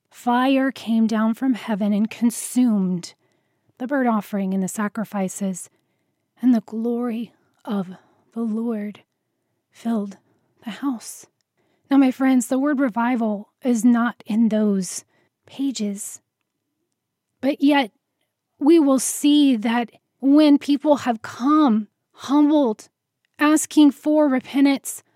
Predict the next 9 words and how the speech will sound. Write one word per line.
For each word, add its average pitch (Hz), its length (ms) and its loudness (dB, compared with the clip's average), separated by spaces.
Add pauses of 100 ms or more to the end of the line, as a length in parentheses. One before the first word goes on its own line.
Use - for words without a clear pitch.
(200)
of 262 300 0 (360)
their 247 200 0
sin 269 600 2 (280)
and 285 180 4 (220)
worshiping 277 720 0
the 254 80 0
God, 226 460 -6 (260)
worshiping 285 640 0
God. 254 420 -2